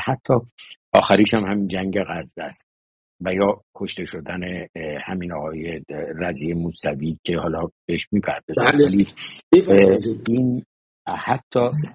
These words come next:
Speaker 1: اینها الان به فریاد دیگه این نظام نمیرسه. یعنی مردم هر کدوم از این بحران‌ها رو حکومت درست می‌کنه، وقعی دیگه نمی‌دارن. مستقیم باز حواسشون به، اه، مسائل مبتلا به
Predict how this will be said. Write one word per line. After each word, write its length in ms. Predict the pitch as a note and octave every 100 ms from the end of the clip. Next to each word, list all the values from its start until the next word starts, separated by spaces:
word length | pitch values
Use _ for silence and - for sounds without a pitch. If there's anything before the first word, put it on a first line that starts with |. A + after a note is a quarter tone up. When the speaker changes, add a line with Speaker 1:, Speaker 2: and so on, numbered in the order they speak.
| _ _ _ -
Speaker 1:
اینها 500 | A#2+ A2+ G2 C3+ B2
الان 240 | G#2+ A2+
به 60 | G#2
فریاد 520 | - F2 F2 F#2 G2+
دیگه 220 | F2 F2
این 180 | F2+ F2
نظام 360 | C#2+ F2 F2 E2+
نمیرسه. 500 | D2 - - - -
یعنی 220 | E2 E2+
مردم 580 | F#2+ F#2 F2 D#2 G2 F#2+ - _ _ _ -
هر 180 | A#2+ -
کدوم 260 | G#2 G2
از 120 | G2 F2
این 140 | G2
بحران‌ها 480 | F2+ E2 F2 E2+ G2
رو 180 | F#2+ E2
حکومت 300 | - E2 D#2
درست 340 | E2 E2+ -
می‌کنه، 380 | E2 - F2 G2+
وقعی 520 | F2+ G#2+ A2+ G2 G#2+
دیگه 400 | F#2+ D#2 F#2 F2+ _ _ _ _
نمی‌دارن. 840 | F#2+ F#2+ E2 C#2 D2 D2 C2+ C#2 - _ D#2+
مستقیم 680 | F#2 F#2 - F2+ E2+ G#2+
باز 240 | G2 A2+ G2
حواسشون 680 | F#2 G2 - F#2+ - F2+ -
به، 280 | F#2+ F#2+ - _ _ _ _ -
اه، 240 | E2+ E2+ -
مسائل 640 | F#2 F2 - F2 F2 F2+ F2
مبتلا 540 | F2+ - - D#2+ D#2
به 180 | D2 F2